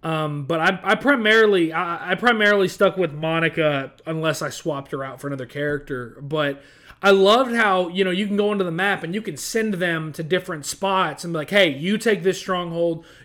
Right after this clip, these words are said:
you take this one, you take this one." It really, it gives meaning to leveling up other characters. It gives a meaning to that because you want them to be strong enough to where on their own, they're able to go take down a stronghold, to where that way you can go focus on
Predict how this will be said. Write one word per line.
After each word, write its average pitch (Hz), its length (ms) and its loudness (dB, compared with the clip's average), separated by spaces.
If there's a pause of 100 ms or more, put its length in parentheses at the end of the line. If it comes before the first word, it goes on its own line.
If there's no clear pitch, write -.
you 180 160 -2
take 196 260 2
this 175 180 -2
one, 165 260 -6
you 170 140 -6
take 175 200 -4
this 180 100 -2
one." 180 140 -8 (200)
It 196 120 4
really, 254 280 4 (220)
it 175 220 -6
gives 220 360 -2
meaning 175 680 -4
to 170 120 -6
leveling 165 580 -2
up 156 220 -4
other 143 200 -8
characters. - 800 -14
It 165 100 -8
gives 160 300 2
a 170 40 -2
meaning 165 540 -4
to 143 80 -4
that 135 300 -8 (240)
because 185 340 -2
you 214 80 0
want 214 360 0
them 202 120 -2
to 175 80 -4
be 170 100 -4
strong 226 400 -2
enough 165 240 -6
to 170 60 -6
where 170 140 -4
on 202 160 -4
their 190 220 -2
own, 233 300 -4 (220)
they're 190 180 6
able 196 140 2
to 190 60 2
go 180 120 0
take 180 240 -2
down 156 140 -2
a 139 60 -6
stronghold, 127 760 -8
to 175 80 -10
where 170 180 2
that 190 180 2
way 180 120 0
you 175 160 -4
can 190 160 -8
go 180 140 0
focus 175 460 -2
on 156 300 -6